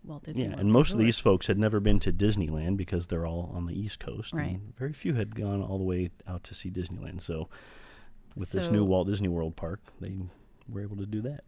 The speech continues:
Speaker 1: There was billboards all along, you know, the way to Disney World and souvenir stands and other advertisements showcasing the orange bird. So people would kind of have an idea on their way there that, like, "Hey, this little guy is gonna be waiting for us at the Magic
Speaker 2: Yeah.
Speaker 1: Kingdom." It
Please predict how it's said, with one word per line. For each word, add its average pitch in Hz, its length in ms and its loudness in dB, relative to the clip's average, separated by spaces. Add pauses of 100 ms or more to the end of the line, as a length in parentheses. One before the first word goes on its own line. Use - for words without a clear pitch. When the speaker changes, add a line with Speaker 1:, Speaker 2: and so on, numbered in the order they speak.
(140)
Speaker 1:
There 170 200 -8
was 160 160 -8
billboards 190 760 -8
all 170 240 -6
along, 156 600 -6 (240)
you 170 160 -6
know, - 140 -8
the 165 120 -8
way 156 320 -6
to 147 460 -10 (120)
Disney 165 300 -8
World 147 320 -10
and 139 140 -14
souvenir 185 420 -10
stands 156 480 -12
and 139 100 -14
other 247 220 -10
advertisements 185 680 -12
showcasing 175 600 -10
the 160 80 -8
orange 170 340 -10
bird. - 220 -18 (340)
So - 180 -8
people 277 380 -6
would 190 140 -6
kind 208 260 -6
of 170 240 -10
have 185 260 -10
an 175 100 -6
idea 165 500 -8
on 160 160 -10
their 160 140 -6
way 156 200 -8
there 147 220 -10
that, 147 160 -16
like, 143 120 -20
"Hey, 254 220 -12
this 175 240 -10
little 180 220 -6
guy 156 240 -8
is 151 100 -8
gonna 156 160 -10
be 151 140 -12
waiting 170 320 -8
for - 180 -14
us - 300 -18 (480)
at 175 80 -10
the 160 100 -6
Magic 156 300 -4
Speaker 2:
Yeah. 180 60 -4
Speaker 1:
Kingdom." 175 260 -4
It 175 100 -8